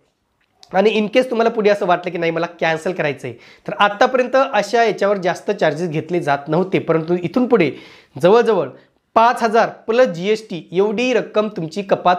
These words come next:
करण्यात येणार आहे जर तुम्ही घर नाही घेतलं किंवा सरेंडर केलं किंवा अपात्र झालात तर. त्याशिवाय जर समजा पती आणि पत्नी दोघांनी एकत्रित फॉर्म भरला असेल आणि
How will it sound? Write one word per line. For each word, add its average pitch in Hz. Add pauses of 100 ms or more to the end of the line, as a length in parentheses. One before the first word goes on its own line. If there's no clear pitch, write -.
करण्यात 160
येणार 175
आहे 185
जर 233 (120)
तुम्ही 214
घर 190 (160)
नाही 160
घेतलं 196
किंवा 190
सरेंडर 190
केलं 190
किंवा 208
अपात्र 208
झालात 156 (140)
तर. 160 (460)
त्याशिवाय 214 (440)
जर 254
समजा 233
पती 233
आणि 226
पत्नी 220
दोघांनी 190
एकत्रित 208 (100)
फॉर्म 208
भरला 208
असेल 208 (800)
आणि 262